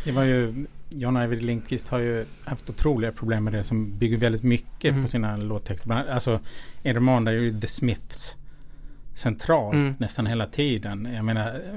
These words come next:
Speaker 1: Låt den rätta komma in är en översättning utav en
Speaker 2: Ja.
Speaker 1: låtrad och sen fick de ändra allt, så att säga.
Speaker 2: Och det där är ju också, det, det är svårt för mig. Det var någon som sa, "Men det är så mycket märkesvaror i det här." Men, eh,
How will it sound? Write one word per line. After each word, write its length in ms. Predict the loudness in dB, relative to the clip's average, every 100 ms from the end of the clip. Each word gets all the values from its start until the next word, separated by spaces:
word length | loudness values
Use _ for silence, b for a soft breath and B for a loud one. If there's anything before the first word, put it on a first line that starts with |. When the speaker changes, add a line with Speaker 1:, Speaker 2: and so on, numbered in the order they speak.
| -6
Speaker 1:
Låt 240 | -2 0 0
den 100 | 0
rätta 180 | 0 -2
komma 180 | -2
in 160 | -2 -2
är 320 | 0 0 0
en 260 | 0 -2 -2
översättning 600 | 0 0 -2 -6 -4 -4
utav 280 | -2 -4 -4
en 60 |
Speaker 2:
Ja. 60 | -4 -2 -2
Speaker 1:
låtrad 320 | -2 -4 -6
och 320 | -8 -10 -12 -10
sen 440 | -4 -2 -2 -4
fick 140 | -6 -4
de 120 | -4
ändra 340 | -4 -4 -6 -6 -6
allt, 360 | -2 -2 -4 -10
så 100 | -10
att 120 | -6
säga. 140 | -6 -8 B B B B B
Speaker 2:
Och 60 | -4
det 120 | 0
där 180 | 4 4
är 100 | 4 4
ju 80 | 4
också, 640 | 0 -4 0 4 4 2 -4 -6 -8 -8 -10 -10
det, 300 | -8 -2 -2
det 160 | 2 2
är 40 |
svårt 440 | 2 2 2 2 0
för 120 | -2
mig. 220 | 2 0 0
Det 140 | 0
var 120 | 2
någon 440 | 2 4 2 0 -2
som 160 | -6
sa, 240 | -4 0 0
"Men 160 | -2
det 160 | -2 -2
är 100 | -2
så 180 | -4 -6
mycket 240 | -6 -6
märkesvaror 880 | 0 0 0 -6 -4 2 2 2 -2
i 80 | -4
det 80 | -4
här." 140 | -4
Men, 280 | -4 -4
eh, 60 | -6